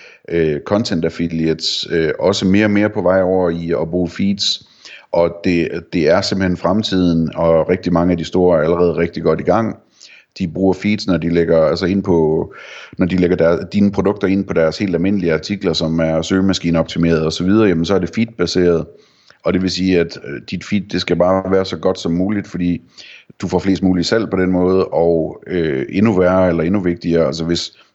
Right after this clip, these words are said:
dit feed ikke p-, performer ordentligt, jamen, så ryger det ud, og så er der en anden forhandler, der ryger ind i varmen hos den her affiliate, ikke? Så, så feeds er super, super vigtige. Øhm, og hvis man ikke er så bekendt med,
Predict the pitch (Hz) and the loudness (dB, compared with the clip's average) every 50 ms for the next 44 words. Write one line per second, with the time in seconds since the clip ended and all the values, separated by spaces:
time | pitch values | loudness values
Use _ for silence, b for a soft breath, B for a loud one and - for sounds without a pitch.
0 | _ - 98 87 - 190 101 90 95 95 95 - - 87 - - - 90 80 - | _ -6 -6 -4 0 0 2 2 2 0 -2 -2 -8 -8 -8 -4 -6 -6 0 2
1 | 90 95 104 98 85 82 95 101 90 82 76 80 82 80 78 82 92 87 90 87 | 2 2 4 2 2 2 2 2 0 -2 -2 -4 -4 -4 -4 -4 -2 0 2 2
2 | 82 80 78 85 110 120 123 80 78 - 85 85 85 85 85 85 98 98 - 82 | 2 2 2 2 0 2 0 0 0 0 0 0 2 2 2 0 0 0 -2 -2
3 | 78 85 87 85 78 80 80 82 80 80 78 73 92 92 85 82 82 80 80 87 | -2 0 0 0 0 0 0 0 0 2 2 2 2 2 2 2 2 2 2 0
4 | 90 82 78 76 - - 80 82 82 82 80 78 73 - 90 87 85 90 85 78 | 0 0 -2 -2 -2 -2 0 0 2 2 2 0 0 0 -2 0 0 0 0 0
5 | 76 95 117 127 - - _ _ B B B B B B B B B B B B | 0 -2 -4 -6 -8 -14 _ _ B B B B B B B B B B B B
6 | B B B - - 95 90 87 - - - 98 95 92 90 82 76 - - 113 | B B B -2 0 2 2 0 -2 -2 0 0 2 2 2 0 -4 -4 -6 -8
7 | 113 - - 71 90 90 87 - - 120 101 92 87 87 104 87 82 80 90 92 | -6 -6 -6 -4 -4 -4 -4 -4 -6 -6 -4 -4 -4 -4 -4 -4 -2 0 0 0
8 | 90 - 82 76 76 78 - - B B B B B B B B B - 90 92 | -2 -4 -8 -8 -8 -8 -10 -12 B B B B B B B B B 0 2 2
9 | 90 85 85 82 80 82 82 82 80 80 76 71 - - 101 98 101 92 110 113 | 4 4 4 2 2 0 0 -2 -2 -4 -6 -8 -6 -4 -2 -2 0 0 2 2
10 | 123 139 127 120 104 - - - - - - _ 92 - - 139 131 107 - - | 2 4 2 2 2 2 -2 -2 -4 -10 -12 _ -12 -4 -2 0 0 0 -2 -8
11 | - - - - 98 101 98 101 107 110 110 101 | -16 -18 -14 -4 0 2 4 4 4 2 0 -2